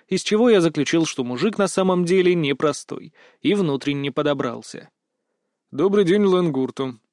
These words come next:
безразлично, сугубо для проформы произнёс гость, усаживаясь за стол напротив. «Меня зовут Лэн Ито Архо. Я представляю службу безопасности провинции Архо.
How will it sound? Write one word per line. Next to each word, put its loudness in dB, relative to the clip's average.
безразлично, 0
сугубо 0
для 4
проформы 2
произнёс -2
гость, -2
усаживаясь 2
за 0
стол -2
напротив. -6
«Меня -2
зовут 2
Лэн 2
Ито -2
Архо. -6
Я 0
представляю 2
службу 2
безопасности 0
провинции -2
Архо. -12